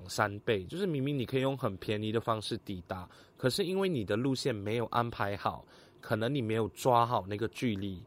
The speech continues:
可能你要去的地方是从 A 到 B，明明你可以把 A 跟 C 排在同一天，可是你就把 A 跟 C 错开了，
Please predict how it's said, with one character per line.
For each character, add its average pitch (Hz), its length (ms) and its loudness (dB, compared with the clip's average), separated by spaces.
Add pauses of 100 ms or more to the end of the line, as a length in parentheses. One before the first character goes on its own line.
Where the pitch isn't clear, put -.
(280)
可 - 140 2
能 143 160 4
你 151 60 2
要 120 160 6
去 160 200 2
的 120 80 4
地 131 180 2
方 120 280 4
是 123 340 4 (400)
从 123 300 0
A 165 220 4
到 156 200 6
B， 131 400 2 (600)
明 151 340 2
明 135 320 4
你 120 120 2
可 139 200 2
以 131 140 6
把 98 360 2 (320)
A 156 180 8
跟 151 340 2
C 139 420 0
排 110 240 2
在 123 120 2
同 110 240 -6
一 120 40 -2
天， 117 320 0
可 107 140 -2
是 160 160 -4
你 139 120 -2
就 156 180 0
把 107 200 0
A 131 220 2
跟 127 220 0
C 127 260 -2
错 143 300 2
开 113 320 4
了， 101 180 -2